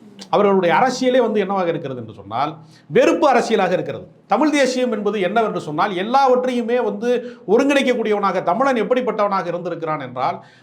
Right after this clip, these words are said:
ஆயிரம் ஆண்டுகளுக்கு முன்பே வந்து யாதும் ஊரே யாவரும் கேளீர் என்று சொல்லக்கூடியவனாக இருந்திருக்கிறான். சக மனிதர்களை வெறுப்பதற்கு வந்து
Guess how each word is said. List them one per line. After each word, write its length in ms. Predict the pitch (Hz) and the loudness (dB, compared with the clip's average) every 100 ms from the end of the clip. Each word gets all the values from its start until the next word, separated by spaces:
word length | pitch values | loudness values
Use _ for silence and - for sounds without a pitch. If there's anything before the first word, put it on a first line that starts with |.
| - | -2
ஆயிரம் 440 | 160 233 277 254 | 2 4 4 4
ஆண்டுகளுக்கு 540 | 240 285 294 277 220 240 | 2 2 2 0 0 -2
முன்பே 460 | 226 262 269 294 | 0 0 2 2
வந்து 380 | 269 233 240 269 | 2 2 0 0
யாதும் 440 | 190 226 269 254 | 2 2 2 0
ஊரே 200 | 226 220 | 0 2
யாவரும் 460 | 214 185 208 190 175 | 2 2 0 -4 -6
கேளீர் 300 | 175 180 170 | -8 -8 -8
என்று 160 | 160 160 | -10 -10
சொல்லக்கூடியவனாக 600 | 156 156 139 135 127 120 | -8 -6 -6 -8 -8 -10
இருந்திருக்கிறான். 540 | 120 104 92 85 78 _ _ - _ _ - _ | -12 -14 -14 -14 -16 _ _ -20 _ _ -20 _
சக 340 | - 185 233 | -2 0 2
மனிதர்களை 520 | 269 240 294 294 262 202 | 2 2 2 4 4 6
வெறுப்பதற்கு 560 | 220 294 294 254 202 | 4 4 2 2 2
வந்து 260 | 214 214 | -2 -2